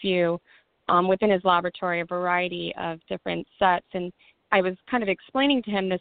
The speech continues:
problem that we have of our patients, you know, and, you know, this, this very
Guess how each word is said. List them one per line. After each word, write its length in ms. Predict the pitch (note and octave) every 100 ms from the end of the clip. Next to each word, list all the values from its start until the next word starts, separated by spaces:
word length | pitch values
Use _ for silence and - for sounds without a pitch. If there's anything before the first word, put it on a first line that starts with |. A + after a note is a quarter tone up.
| -
problem 380 | A#3 A3+ G3 E3+
that 160 | E3
we 80 | F3
have 220 | E3+ E3+ E3+
of 120 | E3+
our 120 | F3
patients, 540 | - E3 D#3+ F3 E3 -
you 80 | F3
know, 200 | E3 E3+
and, 120 | - - - _ _ -
you 120 | G3+
know, 140 | F#3+ F3+
this, 180 | F#3+ - -
this 160 | G3 F#3 F#3+
very 640 | F3+ G3 G3 F#3+ F3+